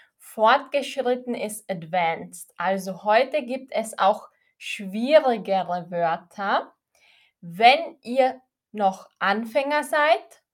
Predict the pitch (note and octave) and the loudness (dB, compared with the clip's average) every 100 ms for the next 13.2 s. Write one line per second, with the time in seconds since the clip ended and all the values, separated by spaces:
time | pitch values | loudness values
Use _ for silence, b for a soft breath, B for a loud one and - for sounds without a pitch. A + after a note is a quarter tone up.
0 | _ _ A3 A3+ - G3+ G3 A3 C#4 - | _ _ 0 0 0 -4 0 2 2 -4
1 | - C#4+ D4 D4 G#3 A3 A#3 - _ _ | -10 -8 -8 -10 -10 -8 -8 -10 _ _
2 | - B3 C4+ C#4 A#3 G3 - F#3+ F3 - | -8 -4 -4 -2 -4 -4 -10 -14 -14 -14
3 | E3 D#3+ - E3+ - G#3 C4+ - A3+ A3+ | -16 -16 -16 -16 -4 0 0 2 -2 -2
4 | - - F3+ F3 F3 - - - G3 G3+ | -8 -10 -4 -4 -6 -14 -14 -6 -2 0
5 | C#4 C4 A#3+ B3 C#4 B3+ C4 - F#3+ F3 | 0 2 -2 -4 -10 -6 -4 -4 -6 -8
6 | A#3 - - A#3+ B3 B3 B B B - | -10 -10 -6 -4 -4 -12 B B B -14
7 | - F#3+ G#3 C4+ D4+ C4+ A#3 G#3 G#3 A3 | -12 -8 0 8 8 8 2 2 2 0
8 | G3+ E3+ F3+ G3+ A3 C#4+ D#4+ G4+ - F#3+ | -2 -2 0 0 0 -2 -2 -4 -6 -6
9 | G3 C#4 C4+ - _ - G#3+ A#3 - - | -4 -6 -6 -12 _ 0 0 2 0 -2
10 | G3 A3+ A#3 - A3 A3 - _ _ - | -4 -6 -8 -8 -6 -8 -14 _ _ -4
11 | G3 F3 E3+ F#3 F3+ F3 - - F#3 F#3+ | -4 -2 0 2 0 -4 -12 -8 -8 -8
12 | - - F#3 F#3 - E3+ - E3+ D#3+ - | -12 -4 -2 -2 -10 -18 -16 -14 -16 -18
13 | - B3 | -20 -20